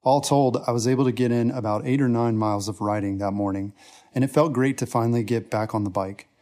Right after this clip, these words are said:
With temperatures in the upper forties, it was a nice hour in the saddle despite the muddy spots. Cross my fingers for blue skies and dry trails over the next three weeks.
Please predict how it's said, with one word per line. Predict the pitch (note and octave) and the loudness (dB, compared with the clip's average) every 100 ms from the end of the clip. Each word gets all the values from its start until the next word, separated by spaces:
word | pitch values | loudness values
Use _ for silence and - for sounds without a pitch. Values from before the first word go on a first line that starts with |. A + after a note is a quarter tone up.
| _ _ - | _ _ -10
With | A#2 | -4
temperatures | - D3 D3 - C3 | 0 2 2 0 0
in | A#2 | 0
the | A2 C3+ | -2 -2
upper | C3 B2 | -2 -4
forties, | - - C#3 G#2 G2 | -2 0 2 0 -4
it | - | -6
was | A2+ G#2 | -6 -4
a | A2 | 0
nice | B2+ C3+ - | 0 0 0
hour | B2 C3 C#3+ | 0 2 0
in | D3 A#2+ | -2 -2
the | |
saddle | A#2+ - A2 G#2 | -2 0 0 -2
despite | G2 - - A#2 A2+ | -4 -6 -2 -4 -4
the | |
muddy | G2+ G2+ G2+ | -4 -4 -6
spots. | - G2+ G2+ - - - _ _ _ _ _ _ _ _ _ - | -6 -6 -8 -8 -12 -14 _ _ _ _ _ _ _ _ _ -4
Cross | C3 C3+ | 0 0
my | - D3+ | 2 0
fingers | C#3+ B2+ A2+ A2 | 2 2 2 -2
for | - | -4
blue | G#2 G#2+ A#2+ | -6 -2 -2
skies | A#2+ - A2 G#2 G2+ | -2 0 0 -2 -2
and | G2+ | -4
dry | G2+ G#2 G#2+ | -2 -2 -2
trails | - G#2+ G2 F#2+ - | -4 -4 -4 -6 -10
over | A2+ G2+ | -8 -8
the | G2+ | -6
next | G2+ G2+ - - | -6 -6 -8 -8
three | G2+ G2+ | -6 -4
weeks. | G2 G2 G2+ - - | -4 -8 -8 -12 -12